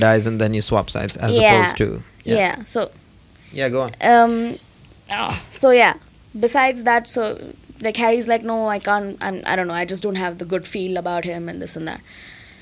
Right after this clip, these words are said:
Speaker 2: And he thinks that Ha-, Snape is gonna steal it because Snape is one of the guys, one of the professors protecting this, the stone. And, uh, there are, like, different kinds of spells, enchantments, and everything that protects the stone.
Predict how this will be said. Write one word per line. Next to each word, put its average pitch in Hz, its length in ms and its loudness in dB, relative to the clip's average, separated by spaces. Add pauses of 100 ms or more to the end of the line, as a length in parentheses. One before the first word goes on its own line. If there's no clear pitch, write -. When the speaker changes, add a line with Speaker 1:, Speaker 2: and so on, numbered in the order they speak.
(280)
Speaker 2:
And 254 120 2
he 285 120 4
thinks 330 340 2
that 262 220 6
Ha-, 220 180 -2
Snape 269 320 4
is 247 140 0
gonna 214 140 2
steal 220 300 0
it 170 160 0
because 226 300 4
Snape 294 240 4
is 302 200 2
one 233 140 2
of 226 120 2
the 233 60 -2 (120)
guys, 208 360 0 (260)
one 226 60 4
of 220 100 0
the 233 80 4
professors 208 480 0
protecting 233 500 2
this, - 420 -4
the 180 120 -6
stone. 170 380 -2 (920)
And, 180 420 -4
uh, 170 280 -6
there 190 120 4
are, 208 60 4
like, 202 360 2 (580)
different 214 380 -4
kinds 185 400 -2
of 170 160 -4
spells, 240 640 2
enchantments, 208 880 -2
and 190 80 -6
everything 247 460 4
that 214 160 0
protects 190 440 0
the 185 100 -6
stone. 226 360 -2